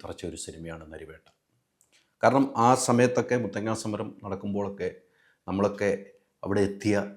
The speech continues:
ഒരു മാധ്യമപ്രവർത്തകൻ എന്ന നിലയിൽ മനസ്സിൽ ആഴത്തിൽ തറച്ച ഒരു സിനിമയാണ്. സിനിമയിലേക്ക് നമ്മൾ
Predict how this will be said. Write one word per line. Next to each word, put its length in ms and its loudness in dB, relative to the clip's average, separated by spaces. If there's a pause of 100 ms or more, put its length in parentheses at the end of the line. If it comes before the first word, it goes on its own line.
(500)
ഒരു 180 -8
മാധ്യമപ്രവർത്തകൻ 580 -4
എന്ന 160 -6
നിലയിൽ 260 -4 (880)
മനസ്സിൽ 260 0 (120)
ആഴത്തിൽ 440 -2
തറച്ച 380 -8 (240)
ഒരു 180 -12
സിനിമയാണ്. 480 -10 (1120)
സിനിമയിലേക്ക് 440 10
നമ്മൾ 180 4